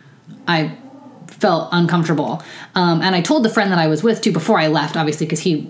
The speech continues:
was off doing his own thing. But before I left, I told him, like, like, "I just didn't feel right. Like, I, I gotta go home. Like, I just, I don't feel good. You know, I don't feel good right now." And I totally, like, think,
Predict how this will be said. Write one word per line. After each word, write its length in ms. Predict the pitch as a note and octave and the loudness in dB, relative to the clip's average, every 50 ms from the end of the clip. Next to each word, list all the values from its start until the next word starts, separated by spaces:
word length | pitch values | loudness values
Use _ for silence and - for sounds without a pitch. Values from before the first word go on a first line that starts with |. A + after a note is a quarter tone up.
| - F#3 | -10 -6
was 180 | G3+ F3 - - - | -6 -6 -6 -6 -6
off 220 | - E3 C#3+ - | -6 -6 -4 -2
doing 160 | F3 D#3+ D3+ | -2 -2 0
his 100 | D#3 D#3 | 0 0
own 140 | D#3+ D#3 D#3 | 0 -2 -2
thing. 160 | D#3 D#3 D#3 | -2 -2 -4
But 260 | D#3+ - - - - - | -4 -4 -6 -10 -6 -6
before 260 | F#3+ - - G3 D#3+ | -4 -2 0 0 0
I 60 | D3 | 2
left, 240 | D3+ G3 A3+ G#3+ D#3+ | 2 2 0 0 -2
I 40 | D3 | -4
told 220 | - G3+ G#3+ F#3 | -2 -2 0 0
him, 120 | E3 D#3 | 0 0
like, 240 | D#3 E3 E3 D#3+ - - - - - - - - - - - - _ _ _ - - - - - | -2 -2 -4 -6 -10 -16 -20 -20 -20 -20 -20 -20 -20 -20 -20 -20 _ _ _ -20 -20 -20 -14 -6
like, 200 | - E3+ D#3+ - - | -6 -6 -4 -4 -6
"I 180 | - F3 F3+ F3+ | -4 -2 -2 -2
just 160 | F3 F3+ - | -2 -2 0
didn't 160 | F#3+ F3 E3 | 0 0 2
feel 160 | E3 E3+ D#3 | 2 0 0
right. 180 | C#3+ C#3 C#3+ - | 0 -2 -2 -2
Like, 140 | D#3+ D#3+ D#3 | -2 0 0
I, 220 | D#3 D#3 D3 D3 - - - - | 0 0 -2 -4 -8 -12 -16 -8
I 140 | E3+ F#3 F#3 | -6 -6 -2
gotta 220 | F3+ F3 D#3+ D#3+ | 0 0 0 0
go 80 | D#3 D#3+ | 0 0
home. 180 | D#3 D#3 D3 D3 | -2 -2 -2 -2
Like, 120 | D3 D3 | -2 -2
I 40 | D3+ | -4
just, 160 | D3 C#3+ - | -4 -4 -2
I 40 | D#3+ | -2
don't 100 | E3 E3 E3 | -2 -2 0
feel 180 | - E3 D#3 | 0 0 0
good. 380 | C#3 E3 D#3 C#3+ C#3 C#3 C#3+ C3+ - - - - - - - | 0 0 -2 -2 0 -2 -4 -8 -10 -16 -20 -20 -12 -4 -2
You 100 | E3+ D3+ | -2 0
know, 60 | D3+ | 0
I 20 | |
don't 100 | D#3 D#3 | -2 -2
feel 120 | - D#3+ D3 | -2 -4 -4
good 160 | D3+ D3+ D3 | -2 -2 -2
right 140 | D3 D3 D3 | -2 -4 -4
now." 160 | D3 D3 - F3 | -6 -6 -2 0
And 100 | G3+ A3 | 2 2
I 80 | G#3+ | 2
totally, 560 | - - - A#3+ A#3 A#3+ A#3 A#3 G#3+ G3 F#3+ | 2 2 2 2 4 4 4 2 2 2 2
like, 320 | F3 D#3+ D#3 D#3 D#3 - - - _ - - - - - - - - _ _ _ - - - - - - _ _ _ _ | 2 0 0 -2 -4 -10 -16 -20 _ -20 -20 -20 -20 -20 -20 -20 -20 _ _ _ -20 -20 -20 -20 -20 -20 _ _ _ _
think, 600 | - E4 F4+ C4 G3+ F#3 A#3 A#3 - - - | 2 2 4 2 2 2 0 -2 -4 -10 -14